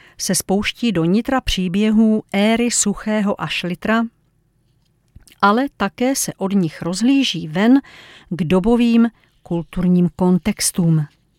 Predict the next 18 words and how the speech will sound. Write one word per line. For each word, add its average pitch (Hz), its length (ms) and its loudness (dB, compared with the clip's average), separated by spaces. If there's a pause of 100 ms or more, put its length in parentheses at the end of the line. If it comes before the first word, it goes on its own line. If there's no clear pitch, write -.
(1700)
Prožijme 285 680 2 (140)
tedy 180 260 -6
znovu 170 440 -2
zázrak 180 500 -2 (160)
jménem 175 540 -2
Semafor. 180 680 -2 (840)
S - 120 -14
porozuměním. 170 920 2 (1200)
Fenomén 277 480 6
divadla 185 360 0
Semafor 202 580 -2
přišel 180 420 -6
s - 80 -8
počátkem 254 760 -2
šedesátých 185 800 -6
let 190 220 -6
jako 185 240 -4
zjevení, 175 640 0